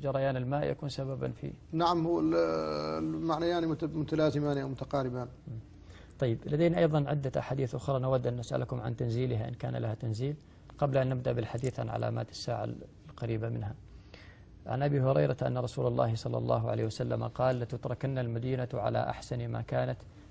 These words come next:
Speaker 1: حتى يدخل الكلب أو الذئب فيغذي على، فيغذي على بعض سوار المسجد أو المنبر." قالوا: "يا رسول الله، فلمن تكون ثمار ذلك الزمان؟" قال: "للعوافي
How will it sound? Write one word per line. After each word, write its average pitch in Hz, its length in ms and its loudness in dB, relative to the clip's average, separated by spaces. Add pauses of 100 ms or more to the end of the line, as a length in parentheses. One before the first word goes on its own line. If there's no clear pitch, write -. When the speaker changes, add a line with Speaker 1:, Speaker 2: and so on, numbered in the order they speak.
Speaker 1:
حتى 123 340 4
يدخل 127 260 2
الكلب 127 360 0
أو 120 220 4
الذئب 120 520 -2 (420)
فيغذي 123 640 0
على، 117 280 6 (220)
فيغذي 123 480 2
على 113 260 6
بعض 120 240 4
سوار 120 340 2
المسجد 120 420 -2
أو 110 200 2
المنبر." 110 380 -2 (440)
قالوا: 123 200 6
"يا 131 100 8
رسول 123 280 2
الله، 120 180 4
فلمن 123 360 -2
تكون 127 300 -2
ثمار 120 360 0
ذلك 117 300 0
الزمان؟" 120 380 -2
قال: 117 200 -4
"للعوافي 117 640 0